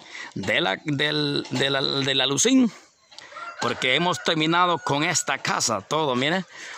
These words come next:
una sola agua, así como los pidió la persona que los ayudó en el techo, ¿verdad? Y así otras personas, ¿va? Gracias a las personas también que no pudieron ayudar, ¿verdad? Porque tal vez no tenían cómo, ¿verdad? Pero también gracias por darnos la vista, los likes,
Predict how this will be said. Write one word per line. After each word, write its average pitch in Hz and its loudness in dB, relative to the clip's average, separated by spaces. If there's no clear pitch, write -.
una 151 2
sola 180 4
agua, 185 4
así 170 0
como 151 2
los 123 0
pidió 156 0
la 160 2
persona 151 0
que - -4
los 127 2
ayudó 120 0
en 123 -2
el 98 -6
techo, - -6
¿verdad? 113 -4
Y 180 -2
así 233 2
otras 226 0
personas, 123 0
¿va? 127 0
Gracias 143 2
a 160 2
las 147 2
personas 170 2
también 185 4
que 170 4
no 175 2
pudieron 165 2
ayudar, 135 2
¿verdad? 123 0
Porque 123 0
tal 117 -2
vez 131 0
no 143 0
tenían 131 0
cómo, 156 2
¿verdad? 123 -2
Pero 240 4
también 151 2
gracias 147 0
por 127 0
darnos 139 2
la 117 2
vista, 175 0
los 139 0
likes, 180 2